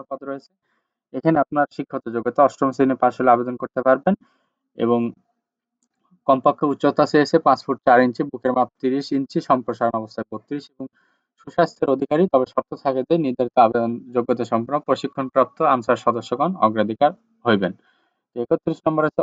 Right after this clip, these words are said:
অফিস সহায়ক, এখানে বেতন স্কেল বিশ হাজার দশ টাকা, এখানে চব্বিশটি শূন্য পদ রয়েছে। এখানে আপনারা এসএসসি পাস হলে আবেদন করতে পারবেন। বাইসাইকেল চালনায় পারদর্শী হতে হবে।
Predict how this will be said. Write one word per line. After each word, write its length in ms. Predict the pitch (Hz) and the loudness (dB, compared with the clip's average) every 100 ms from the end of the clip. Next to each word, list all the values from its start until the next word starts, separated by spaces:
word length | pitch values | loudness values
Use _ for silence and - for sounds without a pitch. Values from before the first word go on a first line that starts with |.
| - | -4
অফিস 200 | 123 135 | -4 -2
সহায়ক, 280 | 139 135 160 | 4 6 6
এখানে 240 | 143 120 | 0 -2
বেতন 280 | 113 113 135 131 | -2 -2 -2 -8
স্কেল 240 | - 139 | -4 -2
বিশ 180 | 131 117 | 0 0
হাজার 200 | 117 117 117 | 2 0 -2
দশ 140 | 113 | -4
টাকা, 180 | - 135 | -2 0
এখানে 220 | 143 120 117 | 0 0 0
চব্বিশটি 480 | - 131 143 - 147 | 2 0 0 -6 -12
শূন্য 200 | - 151 | -10 -12
পদ 160 | 143 147 | -10 -10
রয়েছে। 320 | 151 156 - 196 - _ _ _ - | -8 -8 -8 -16 -18 _ _ _ -10
এখানে 200 | 139 151 | 0 0
আপনারা 300 | 120 127 135 | 2 2 2
এসএসসি 400 | - 135 139 - | 2 0 0 0
পাস 200 | - 113 113 | 2 2 2
হলে 140 | 117 | 2
আবেদন 300 | 104 104 110 | 2 2 -4
করতে 240 | 113 110 110 | -6 -10 0
পারবেন। 300 | 117 127 190 - _ _ _ | 2 4 0 -2 _ _ _
বাইসাইকেল 500 | 117 120 151 160 175 | 4 4 4 2 2
চালনায় 380 | 165 156 156 175 180 | 4 2 4 2 4
পারদর্শী 420 | 117 113 113 120 | 2 2 -4 -4
হতে 180 | 113 117 | -4 0
হবে। 220 | 107 | -2